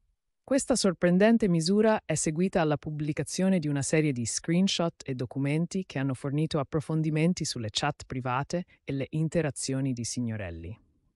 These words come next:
Le rivelazioni hanno suscitato ampi sconcerto e critiche feroci nel pubblico e nei media. Il ruolo di Signorelli e la reazione politica. Nella politica italiana Paolo Signorelli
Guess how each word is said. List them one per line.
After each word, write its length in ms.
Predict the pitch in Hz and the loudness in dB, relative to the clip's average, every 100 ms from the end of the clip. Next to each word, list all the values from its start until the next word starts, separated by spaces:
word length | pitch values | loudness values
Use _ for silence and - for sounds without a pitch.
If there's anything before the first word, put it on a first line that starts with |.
| _ | _
Le 160 | 147 147 | 0 0
rivelazioni 840 | 147 147 143 - - 190 208 214 - | 2 2 0 0 2 4 4 2 0
hanno 200 | 147 143 | -2 -2
suscitato 600 | - - 135 151 151 143 | -2 -4 0 0 2 0
ampi 320 | 147 170 147 | 2 0 -2
sconcerto 720 | - 131 131 - 170 170 170 | -4 -4 -2 2 2 2 -2
e 100 | 120 | -2
critiche 440 | - 196 185 165 139 | -2 -2 -2 -4 -4
feroci 480 | - 143 165 - | -2 0 0 0
nel 160 | 131 113 | -4 -4
pubblico 540 | - 165 160 - 151 - | -4 -4 -4 -4 -8 -6
e 120 | 131 | -6
nei 180 | 120 113 | -4 -4
media. 460 | 101 85 87 82 - _ _ _ _ _ _ _ _ _ _ _ _ - | -6 -10 -12 -16 -18 _ _ _ _ _ _ _ _ _ _ _ _ -8
Il 140 | 139 | -4
ruolo 320 | 143 151 160 | 2 4 4
di 100 | 135 | 2
Signorelli 800 | - 131 120 123 147 165 175 180 _ | -2 -2 -2 0 0 0 -2 -6 _
e 100 | 139 | -8
la 120 | 123 | -6
reazione 480 | 120 120 - 165 139 | -4 -6 -4 -2 -2
politica. 600 | - 107 90 - - - _ _ _ _ _ _ _ _ _ _ - | -4 -8 -10 -14 -18 -20 _ _ _ _ _ _ _ _ _ _ -8
Nella 240 | 156 151 | -4 -2
politica 420 | 147 165 208 220 | 2 2 2 4
italiana 560 | 175 175 160 165 175 170 | 4 6 4 6 4 2
Paolo 320 | - 143 139 | 0 2 2
Signorelli 680 | 123 143 143 139 160 170 170 | 0 0 2 2 2 0 -4